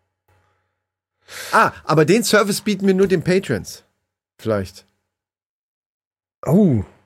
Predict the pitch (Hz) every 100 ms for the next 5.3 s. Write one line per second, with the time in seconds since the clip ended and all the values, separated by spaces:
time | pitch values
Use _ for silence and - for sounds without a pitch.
0 | - 113 143 147 156 165 - 196 - 143
1 | 165 156 - - - - 135 135 131 135
2 | 180 214 190 151 127 156 165 160 170 147
3 | 165 226 202 175 175 147 143 202 214 170
4 | 165 151 160 202 156 175 151 202 202 156
5 | 151 208 202